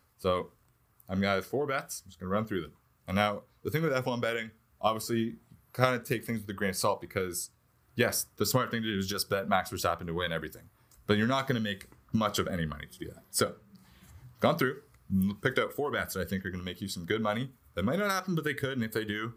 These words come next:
you're looking good. So, bet number one, to take pole. The man that took his first pole of his career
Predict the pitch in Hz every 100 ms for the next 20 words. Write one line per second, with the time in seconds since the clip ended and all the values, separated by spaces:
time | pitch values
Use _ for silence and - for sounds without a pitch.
0 | - 95 85 80 76 - _ _ _ -
1 | 113 82 - 123 127 139 127 92 82 -
2 | _ _ _ _ _ _ - - - 113
3 | 135 - - 165 90 - _ - _ _
4 | _ _ - 107 131 131 123 143 131 -
5 | 165 170 165 160 139 123 - 123 117 113